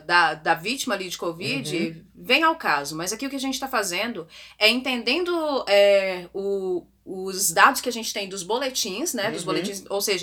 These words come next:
Speaker 1: gente tá discutindo dados aqui,
Speaker 2: Isso.
Speaker 1: né?
Speaker 2: E olha o que que é o importante. No dia vinte, após os primeiros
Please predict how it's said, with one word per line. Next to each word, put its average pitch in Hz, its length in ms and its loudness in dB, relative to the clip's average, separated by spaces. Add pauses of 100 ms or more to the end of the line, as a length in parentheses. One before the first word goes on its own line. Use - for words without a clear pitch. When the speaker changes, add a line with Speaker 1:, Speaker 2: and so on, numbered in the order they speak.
Speaker 1:
gente - 80 -2
tá 190 80 -2
discutindo 240 480 -8
dados 202 400 8
aqui, 156 380 -14 (180)
Speaker 2:
Isso. 127 500 -10
Speaker 1:
né? 165 360 -4
Speaker 2:
E 180 160 -2
olha 196 200 4
o 202 40 -4
que 214 120 -2
que 208 120 -4
é - 20 0
o 196 60 -4
importante. 180 760 -6 (320)
No 156 120 -2
dia 240 280 2
vinte, 220 580 -6
após 143 420 -2
os 131 120 -10
primeiros 147 720 -2